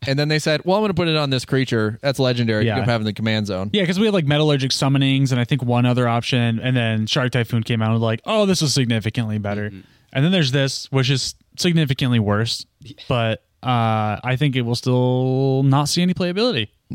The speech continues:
Speaker 1: Not really. It, it,
Speaker 3: Yeah.
Speaker 1: we've, we've seen too many creatures come and go. There's so much, like, that comes in, excites us for a, a brief moment.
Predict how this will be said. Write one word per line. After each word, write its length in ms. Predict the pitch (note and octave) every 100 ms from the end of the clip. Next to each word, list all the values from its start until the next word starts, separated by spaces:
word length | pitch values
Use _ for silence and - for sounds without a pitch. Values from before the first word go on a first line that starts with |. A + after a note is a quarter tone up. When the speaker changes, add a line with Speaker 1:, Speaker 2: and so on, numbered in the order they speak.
| -
Speaker 1:
Not 320 | A#3 E4+ D4
really. 260 | C3+ A#2 A#2
It, 60 |
it, 180 | D3+ D#3 D3+
Speaker 3:
Yeah. 80 | C#3
Speaker 1:
we've, 240 | E3 D3+
we've 180 | D#3+ D3+
seen 200 | - F3+
too 100 | E3+
many 160 | D#3 C#3+
creatures 380 | C#3+ C#3 B2+
come 180 | - G#2+
and 80 | G2
go. 240 | F2 D#2+ - _ _
There's 140 | C3 B2+
so 120 | D#3
much, 220 | D#3 C#3
like, 220 | C3+ A#2+
that 260 | A#2+ G#2+ -
comes 260 | C#3 B2+ A#2+
in, 300 | A#2+ A#2 -
excites 460 | - - A#2+ A2
us 120 | A#2 -
for 180 | G#2+
a, 80 | G2+ -
a 120 | A2 G#2 _
brief 320 | C3+ D3 C3 -
moment. 440 | A#2 A2+ A2+